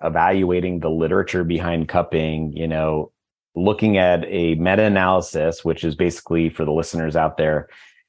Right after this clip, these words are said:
you take high quality data like randomized controlled data, some of the highest form, and you combine it together to increase the power of the study, meaning the number of patients that are involved.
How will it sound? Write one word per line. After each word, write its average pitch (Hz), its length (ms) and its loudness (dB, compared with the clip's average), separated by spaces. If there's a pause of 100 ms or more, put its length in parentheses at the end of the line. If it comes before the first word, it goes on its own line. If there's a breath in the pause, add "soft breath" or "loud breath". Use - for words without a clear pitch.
(100)
you 92 120 2
take 117 300 2
high 101 280 2
quality 92 580 2
data 95 400 2
like 85 260 0
randomized 87 840 -2
controlled 85 500 0
data, 76 360 2
some 80 220 -4
of 73 140 -4
the 78 120 0
highest 80 520 0
form, 117 340 2
and 90 160 0
you 92 80 -2
combine 87 480 0
it 82 160 -2
together 80 480 0
to - 300 -4
increase 82 520 0
the - 120 0
power 80 440 2
of 69 140 -2
the 71 60 -4
study, 71 360 0
meaning 71 320 -2
the 73 80 0
number 76 420 0
of 71 120 -2
patients 73 480 -4
that 80 140 2
are 78 140 0
involved. 73 540 0